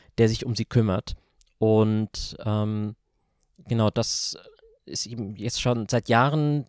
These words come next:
Thema in Filmen, also auch in Filmen, die wir in den letzten Jahren beim Festival gezeigt haben. Und deswegen hatten wir uns überlegt, dass wir diesem Thema unseren Themenschwerpunkt widmen.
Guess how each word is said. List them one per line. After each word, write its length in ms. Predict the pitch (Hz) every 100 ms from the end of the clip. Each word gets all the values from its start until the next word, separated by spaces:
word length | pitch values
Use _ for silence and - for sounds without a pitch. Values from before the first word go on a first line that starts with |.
| -
Thema 460 | 143 139 139 139
in 200 | - 135
Filmen, 580 | - - 139 139 139 135
also 200 | 76 -
auch 140 | - - _
in 140 | - 113
Filmen, 340 | - 117 113
die 140 | 117 113
wir 60 |
in 60 | 110
den 120 | 107
letzten 240 | 107 -
Jahren 140 | 113 107
beim 120 | 104
Festival 400 | 135 127 135 127
gezeigt 420 | 123 - 123 -
haben. 280 | 131 120 123 - _ _ _ _
Und 200 | - 117
deswegen 560 | 117 - 120 110 110 110 - _ _
hatten 240 | - -
wir 60 | 120
uns 140 | -
überlegt, 460 | 110 107 101 107 -
dass 240 | 110 -
wir 380 | 104 104 104 104 - _ _ _ _
diesem 220 | 110 101
Thema 540 | 101 117 101 95 90 117 -
unseren 460 | 110 107 104 95
Themenschwerpunkt 680 | - 107 92 - 98 104 -
widmen. 400 | 110 - 104 127